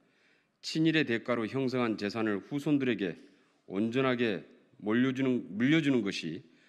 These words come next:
법적으로 보호를 받고 있는 현실", 이 가슴 아픈 현실에 대해서 지금도 말씀을 하고 계십니다. 위원회의 업무는 끝이 났지만 아직 친일 행위의 대가로 축지한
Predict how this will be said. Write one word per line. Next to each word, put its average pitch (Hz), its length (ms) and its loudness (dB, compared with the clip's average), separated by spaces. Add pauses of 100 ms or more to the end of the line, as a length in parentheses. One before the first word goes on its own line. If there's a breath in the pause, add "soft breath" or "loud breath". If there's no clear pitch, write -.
(300 soft breath)
법적으로 143 800 0 (240)
보호를 135 320 2
받고 113 320 0
있는 101 260 2
현실", 104 400 -2 (1300 soft breath)
이 104 200 -4
가슴 107 340 -2
아픈 131 400 0
현실에 127 460 0
대해서 104 560 -2 (180)
지금도 107 580 -2
말씀을 92 440 -2
하고 90 160 -2
계십니다. 82 480 -6 (1000 soft breath)
위원회의 147 560 4
업무는 123 500 0
끝이 - 240 -6
났지만 98 480 -4 (760 soft breath)
아직 117 380 -2
친일 151 340 0
행위의 127 320 2
대가로 98 560 -4
축지한 120 640 -4